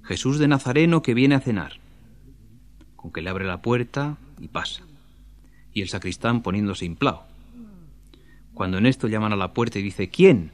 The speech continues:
"La Virgen pura que viene a buscar a Jesús de Nazareno". Y dice el sacristán, "No abra usted". Y dice,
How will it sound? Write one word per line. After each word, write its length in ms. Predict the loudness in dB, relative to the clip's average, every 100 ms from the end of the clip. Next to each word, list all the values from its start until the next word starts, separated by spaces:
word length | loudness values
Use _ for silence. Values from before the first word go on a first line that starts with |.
| -18 -20 -20 -20 -20 -20 -4
"La 140 | 2
Virgen 360 | 4 6 6 6
pura 300 | 6 6 6
que 120 | 6
viene 160 | 6
a 40 | 6
buscar 300 | 4 4 2
a 80 | 4
Jesús 260 | 2 4
de 80 | 4
Nazareno". 540 | 4 4 2 0 -4 -12 -20 -6
Y 80 | -2
dice 120 | 0
el 60 | 0
sacristán, 400 | -2 -2 0 0
"No 60 | 2
abra 160 | 2
usted". 380 | 0 0 -2 -2 -10 -20 -20 -20 -20 -20 -8
Y 60 | -6
dice, 280 | -2 -4